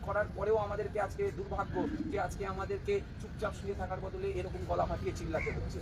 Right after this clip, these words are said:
কারণ আমাদের উপরে যে, আমরা খাবার তো আগেই ছেড়েছি, এখন আমাদের উপর থেকে যে উপরে প্লাস্টিকটা ছিল সেটাও আমাদের মাথার উপর থেকে ছেড়ে দিল। এই কারণের জন্য আপনাদের মাধ্যম দিয়ে পশ্চিমবঙ্গবাসীকে বলতে চাই, আপনারা জাগুন।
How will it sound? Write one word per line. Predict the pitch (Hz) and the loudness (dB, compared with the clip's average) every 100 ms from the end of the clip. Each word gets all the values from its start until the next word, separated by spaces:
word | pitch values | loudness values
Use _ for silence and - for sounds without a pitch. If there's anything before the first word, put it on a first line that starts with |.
| - - | -2 6
কারণ | 160 523 247 - | 8 8 6 2
আমাদের | 160 175 180 180 | 2 4 2 0
উপরে | - 185 180 | 2 4 4
যে, | 180 - - - - | 6 4 2 -2 0
আমরা | 196 185 - | 0 0 2
খাবার | - 156 - | 6 6 8
তো | |
আগেই | 170 139 185 - | 6 6 2 2
ছেড়েছি, | 208 - 269 269 - - | 4 4 4 -2 -2 0
এখন | - - | 2 2
আমাদের | 349 330 311 | 2 0 0
উপর | - - - | -2 -2 -2
থেকে | - 240 262 - | 6 8 8 0
যে | 151 | -2
উপরে | - 180 | 0 0
প্লাস্টিকটা | - - - 170 190 185 | 2 2 2 0 2 2
ছিল | 202 254 | 2 0
সেটাও | - 185 | 2 2
আমাদের | 165 165 151 | 4 4 2
মাথার | 160 151 131 | 2 2 0
উপর | - - | 0 0
থেকে | - - | 0 0
ছেড়ে | - | 2
দিল। | - - 311 - - 160 | 2 8 8 8 2 0
এই | 156 | 4
কারণের | 165 156 156 | 4 4 2
জন্য | 156 170 | 4 6
আপনাদের | 147 160 165 180 | 6 6 8 8
মাধ্যম | 156 - 196 202 | 8 6 4 8
দিয়ে | 226 262 - - 214 | 10 10 8 4 6
পশ্চিমবঙ্গবাসীকে | 208 226 220 226 214 196 220 220 | 6 6 6 10 10 10 8 8
বলতে | 208 214 226 | 8 8 10
চাই, | 247 254 | 12 12
আপনারা | 220 214 220 | 8 10 10
জাগুন। | 208 202 254 | 12 10 8